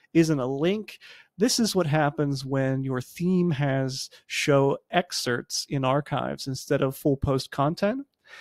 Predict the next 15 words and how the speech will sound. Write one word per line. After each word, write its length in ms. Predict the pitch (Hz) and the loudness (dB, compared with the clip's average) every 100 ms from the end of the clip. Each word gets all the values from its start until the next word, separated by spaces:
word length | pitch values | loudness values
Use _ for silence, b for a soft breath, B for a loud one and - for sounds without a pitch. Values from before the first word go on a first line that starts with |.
| B B | B B
And 120 | 165 | 4
what 140 | 180 226 | 6 4
we'll 100 | 202 | 2
find 380 | 180 190 208 | 2 2 4
is 160 | 180 165 | 2 2
that 240 | 151 147 | 2 2
the 140 | - 135 | 2 -2
Hello 400 | 135 180 180 165 | 0 4 6 6
Elementor 600 | 151 151 151 143 143 127 | 4 4 2 0 -2 -8
theme 520 | - 165 160 147 135 B B B | -4 0 2 2 0 B B B
doesn't 360 | 156 156 160 170 | 6 6 8 2
allow 600 | - 135 127 135 147 143 | 0 -2 0 2 2 2
us 220 | 131 - | 0 -4
to 160 | - 127 | -10 -8
show 340 | - 139 131 | -4 -2 -2